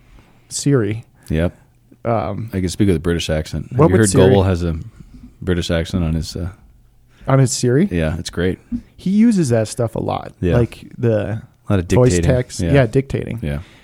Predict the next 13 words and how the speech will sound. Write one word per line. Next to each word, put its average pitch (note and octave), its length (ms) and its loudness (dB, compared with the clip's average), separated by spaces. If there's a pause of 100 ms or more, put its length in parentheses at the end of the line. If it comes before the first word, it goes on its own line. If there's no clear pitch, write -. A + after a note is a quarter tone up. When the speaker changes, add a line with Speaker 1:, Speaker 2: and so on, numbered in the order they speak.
(280)
Speaker 1:
And A#2+ 320 2
the, G#2 360 -2
the, G#2+ 380 -2 (260)
um, G#2 500 -8 (140)
voicemail B2 500 0
kind A2+ 180 -4
of G#2 60 -4
messages. F2 580 -4 (680)
Speaker 2:
Right. C#3+ 80 0
Speaker 1:
Um, D3+ 600 4 (260)
yeah, E3 320 4
virtue. C3+ 420 4
So A#2+ 400 2